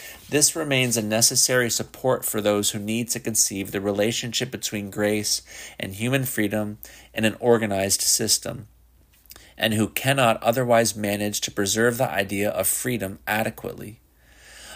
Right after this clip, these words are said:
A similar example can be found in that other theory which improves on Saint Anselm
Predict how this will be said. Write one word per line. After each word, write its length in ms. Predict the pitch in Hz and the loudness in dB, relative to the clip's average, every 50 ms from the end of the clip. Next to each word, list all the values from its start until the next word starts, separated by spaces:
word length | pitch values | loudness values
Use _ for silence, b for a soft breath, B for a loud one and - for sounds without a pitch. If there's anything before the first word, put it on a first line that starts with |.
| B | B
A 100 | B 110 | B 2
similar 540 | - - - 127 127 131 147 151 147 147 147 | 4 4 4 4 2 0 0 2 4 4 4
example 500 | 147 139 120 - 113 107 107 104 107 107 | 4 2 2 2 2 2 2 2 0 -2
can 180 | 104 - 110 110 | 0 0 -2 0
be 120 | 110 107 | 0 0
found 680 | - - - 104 98 98 98 101 101 104 101 101 - - - | 0 2 4 6 8 8 8 6 4 0 -4 -8 -12 -12 -10
in 140 | 104 101 98 | -8 -2 2
that 240 | 107 104 104 - - | 2 2 2 0 0
other 300 | 110 113 120 131 127 120 | -2 -2 0 0 0 -2
theory 440 | 131 - - - 92 92 92 95 95 | -2 -4 -6 -4 -4 -4 -4 -4 -4
which 240 | 90 92 98 - - | -4 -6 -4 -4 -4
improves 640 | 104 95 92 - - - 131 135 139 127 120 - | -4 -6 -10 -10 -6 -4 -2 -2 0 0 -2 -4
on 240 | - - 101 98 95 | -4 -4 -4 0 2
Saint 400 | - - - 107 107 110 107 - _ _ - | 2 0 0 0 -4 -6 -8 -10 _ _ -14
Anselm 800 | - 101 110 117 123 123 123 117 - - 90 90 90 90 92 95 | -8 -4 -2 0 0 0 2 2 2 2 2 -2 -6 -6 -8 -10